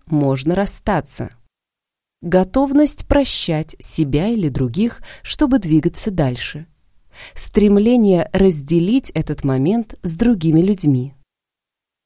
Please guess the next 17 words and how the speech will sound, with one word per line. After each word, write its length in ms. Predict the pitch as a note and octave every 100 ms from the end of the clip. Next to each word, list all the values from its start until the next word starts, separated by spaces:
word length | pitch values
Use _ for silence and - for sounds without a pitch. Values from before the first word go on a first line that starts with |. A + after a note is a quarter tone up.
| _
Поворот 480 | G3+ G#3 B3 D4 -
мыслей 480 | A3+ C4+ - C4+ C#4+
к 100 | -
новой 300 | G#3 F3+ D3+
ситуации 840 | - A#2 B2+ C#3+ G3+ - A#3+ B3 - - -
и 120 | B3+
к 120 | -
тому, 380 | - F#3+ G3+ B3
как 340 | - B3+ B3 F#3
лучше 360 | F3 E3+ -
всего 540 | - - C3 F3+ B3 - _
пойти 420 | C4+ C4 A3 D3
вперёд. 600 | D3 - F#3 E3 A#2+ - - _ _ _ _ - -
Готовность 840 | D#3+ E3 E3 A#3 G#3 E3 - - -
отпустить 800 | F3+ - D#3+ - - A3+ A3+ -
прошлые 540 | D3 C#3+ - D#3 D3+
обиды. 580 | - D#3 C3 B2 A#2+ C#3